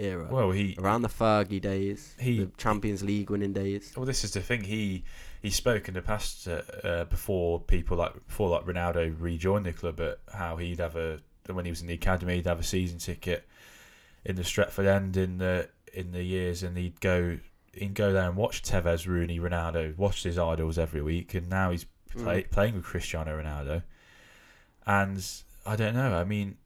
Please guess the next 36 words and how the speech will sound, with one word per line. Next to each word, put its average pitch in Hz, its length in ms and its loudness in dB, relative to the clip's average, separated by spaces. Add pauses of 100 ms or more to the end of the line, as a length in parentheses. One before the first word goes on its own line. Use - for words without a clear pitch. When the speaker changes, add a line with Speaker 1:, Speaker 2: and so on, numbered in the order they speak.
(160)
Speaker 2:
I 104 120 -4
just 117 180 -6
think 95 220 -4
he's 87 160 -4
just - 180 -4
got - 100 -2
to 87 60 -4
focus 85 460 -4
on 78 260 -6 (300)
getting, 85 340 -4 (180)
I 120 100 0
don't 156 180 4
know 107 80 6
what's 107 260 4
going 82 220 -2
on 78 120 -4
with 80 100 -8
him. 78 160 -6
I 82 60 0
think 101 400 -4
there's 95 160 -2
definitely 104 360 0
something 87 340 -8
deeper 85 320 0
going 78 260 -4
on. 80 120 -6
I 80 60 -6
think 110 220 -8
people 87 260 -4
have 78 60 -8
been 78 120 -8
saying 82 280 0
this 80 120 -4
for - 120 -4
a 76 100 0
while. 80 440 0